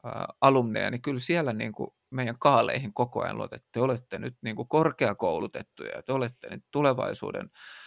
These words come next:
asian-, superasiantuntijoita, että yritykset taistelee siitä, että saa palkata teidät. Ja todellisuus on se, että kun sä haet ensimmäisiä koulutusta vastaavia työtehtäviä, niin se on sata tai kaksisataa hakijaa, eikä sulla ole mitään mahdollisuuksia niinku erottua sieltä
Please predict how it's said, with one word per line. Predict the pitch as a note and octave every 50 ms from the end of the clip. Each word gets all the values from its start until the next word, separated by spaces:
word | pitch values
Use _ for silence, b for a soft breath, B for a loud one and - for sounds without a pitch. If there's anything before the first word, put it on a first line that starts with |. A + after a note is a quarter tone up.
| B B B B B B
asian-, | B C#3 D3+ - - C#3+ B2 G2+
superasiantuntijoita, | - E3+ E3 - E3 C3+ - - - A2+ - - G2 F2+ F#2 - E2 E2+ D2+ C#2+ - C#2 C2 C2+ C#2 - - - B1 C2+
että | - - -
yritykset | C#3+ D#3+ D#3+ C#3+ - F#2+ G2+ - - - - _ _ -
taistelee | E3+ F#3 E3+ C#3 B2+ - - A2 G2 F2+ F2 - G#2
siitä, | - A#2 G#2+ G#2+ - - F2+
että | - - _ - A#2+
saa | B2 G#2 A2+ -
palkata | - D3+ C#3+ A#2+ A2 - F2 - - - _ -
teidät. | G2 F2 - - - A#2+ - - - _ _ _ _ _ _ _ _ _ _ _ -
Ja | B2+
todellisuus | - D3 C#3 C3+ A2+ G2+ - - G#2 G#2 -
on | G2+ A#2
se, | - A#2+ A2+ G#2
että | A2 - -
kun | - A#2+
sä | A#2
haet | A2+ A2 A2+ A#2 -
ensimmäisiä | B2+ A#2 A#2+ B2+ - F2+ F#2 F#2+ F#2+ - - - - - - -
koulutusta | - B2+ A#2 A2+ A2+ G2+ - - - - F#2
vastaavia | F#2+ B2 - - - - A2 G#2+ A2
työtehtäviä, | - A#2 G#2+ G#2 G#2 - G2+ - - - - F#2
niin | G#2 B2
se | B2 A#2+
on | B2 -
sata | - C3+ - B2 A#2+
tai | - - -
kaksisataa | - - G2+ B2 - - A#2 - - - -
hakijaa, | - - - - - - - - - - - - -
eikä | G#2+ G2+ -
sulla | A#2+ - B2+ A#2+ C3
ole | D#3
mitään | F#3+ G#3+ G3+ - - F#2 F2+ F2+
mahdollisuuksia | F#2 F#2 F#2+ - - D2+ D2 D#2+ F#2+ G2 - - - - - - - - D2+
niinku | E2+ G2+ - - _ -
erottua | A#2+ A2+ - F#2 - _ _ _ - - - -
sieltä | - - A#2+ A#2 - - - -